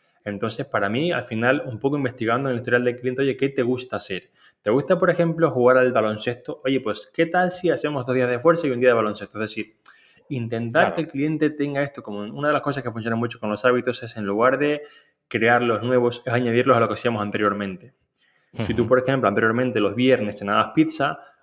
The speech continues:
Speaker 1: ahora en lugar de ponerte un plato de verdura, te pongo pizza de verdura.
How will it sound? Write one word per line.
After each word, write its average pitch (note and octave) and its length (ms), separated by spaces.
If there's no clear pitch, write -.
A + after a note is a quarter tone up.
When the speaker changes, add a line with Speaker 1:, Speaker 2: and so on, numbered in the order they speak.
Speaker 1:
ahora B2 140
en C3 60
lugar C#3 260
de B2+ 80
ponerte A2 540
un A2 180
plato A2+ 240
de A2 80
verdura, C3+ 520
te - 100
pongo A#2 240
pizza A#2 280
de G#2+ 80
verdura. F#2+ 360